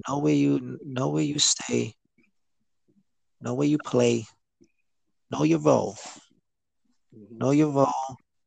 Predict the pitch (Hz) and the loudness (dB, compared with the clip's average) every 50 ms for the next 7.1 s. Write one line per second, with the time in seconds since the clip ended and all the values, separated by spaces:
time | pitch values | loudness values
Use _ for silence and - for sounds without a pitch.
0 | _ _ _ _ _ _ _ - - 123 117 - - - 131 135 139 139 135 - | _ _ _ _ _ _ _ -8 -6 -6 -6 -2 2 4 4 6 4 2 2 2
1 | - 151 143 123 113 110 - - 95 - - _ _ _ _ - _ _ _ _ | 4 4 4 4 2 -2 -6 -12 -16 -16 -16 _ _ _ _ -20 _ _ _ _
2 | _ _ _ _ _ _ _ _ _ _ _ _ - 143 143 156 160 160 147 156 | _ _ _ _ _ _ _ _ _ _ _ _ -2 2 4 4 4 4 4 2
3 | 143 - 151 147 147 135 - - 131 123 131 131 127 135 - - - - 117 110 | 2 2 0 0 0 0 0 0 0 0 2 0 0 -4 -6 -4 -4 -4 -4 -4
4 | 110 - 120 117 - - 117 135 139 147 139 - - 127 127 127 127 127 123 - | -6 -10 -12 -12 -8 -6 -4 -2 -2 -2 -2 -4 -4 -2 0 0 0 0 -2 -6
5 | - - 117 113 113 110 - 113 - - 107 104 107 107 - _ _ _ _ _ | -6 -6 -4 -4 -4 -4 -6 -8 -8 -10 -10 -10 -10 -12 -14 _ _ _ _ _
6 | _ _ _ _ _ _ _ _ _ _ _ _ _ _ _ _ - 117 107 98 | _ _ _ _ _ _ _ _ _ _ _ _ _ _ _ _ -20 -20 -20 -20
7 | 104 110 | -20 -20